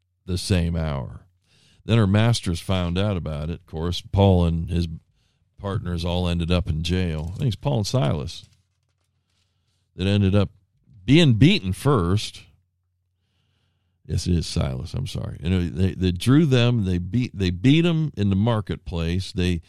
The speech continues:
threw 'em into the inner parts of the prison, which is, you know, you don't wanna go to any prison, but these fellows ended up on the innermost part of the prison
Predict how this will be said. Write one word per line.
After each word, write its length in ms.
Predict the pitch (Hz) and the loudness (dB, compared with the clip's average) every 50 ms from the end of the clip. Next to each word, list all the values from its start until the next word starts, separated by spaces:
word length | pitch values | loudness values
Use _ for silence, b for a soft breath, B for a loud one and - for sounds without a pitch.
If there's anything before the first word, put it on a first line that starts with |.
| b b b b b _ _ | b b b b b _ _
threw 220 | - 151 180 196 175 | 0 2 2 4 2
'em 140 | 151 127 - _ - | 2 -2 -4 _ -2
into 300 | 113 120 110 - 117 110 | 0 0 0 0 -2 -2
the 180 | 107 110 - - - | -2 -2 -4 -4 -4
inner 600 | - 190 220 196 143 110 87 82 73 69 69 - - - | 2 4 4 6 6 4 2 2 -2 -6 -10 -12 -14 -8
parts 400 | - - 120 98 87 - - - | -2 0 0 0 0 -4 -6 -6
of 120 | 104 92 85 | -4 -4 -6
the 100 | 85 - | -8 -6
prison, 480 | - - 110 92 87 82 92 104 107 | -2 -2 0 0 0 -2 -2 -2 0
which 200 | 104 92 - - | -2 -2 -2 -2
is, 220 | 98 90 87 85 98 | -2 0 0 0 0
you 80 | 98 | 0
know, 80 | 90 87 | 0 0
you 120 | 90 98 | 0 0
don't 140 | 104 120 117 | 0 0 0
wanna 180 | 98 107 101 101 | 0 0 0 0
go 280 | 92 110 110 107 101 | 2 2 2 2 2
to 320 | 95 92 87 90 87 85 - - | 0 -2 -6 -6 -8 -10 -10 -2
any 240 | - 127 165 165 113 | 0 2 2 2 2
prison, 540 | - - - 110 98 87 85 95 101 104 95 b b b b b b b | 0 0 0 0 0 0 0 0 -2 -4 -4 b b b b b b b
but 160 | - 104 98 - | -2 -2 0 2
these 220 | 120 127 120 104 | 2 2 2 2
fellows 460 | - - 104 92 92 95 95 90 98 | 2 0 2 2 4 4 4 6 6
ended 240 | 95 95 98 87 92 | 6 6 4 4 4
up 180 | 95 92 - - | 2 0 0 0
on 220 | 92 95 95 95 | 2 2 4 4
the 180 | 95 95 95 - _ - | 4 2 0 -2 _ 2
innermost 1000 | 139 143 143 139 139 131 127 120 117 113 120 120 123 123 117 - - _ - - | 4 4 4 6 4 2 2 2 4 4 6 6 8 6 6 4 0 _ -4 -2
part 420 | - - 127 113 101 90 82 - _ - | 2 4 4 4 4 2 0 -4 _ 0
of 200 | 104 101 95 92 | 2 2 4 4
the 100 | 98 92 | 2 0
prison 640 | - - 113 117 113 101 85 85 78 69 62 - | 0 4 6 6 6 6 6 4 -2 -4 -8 -14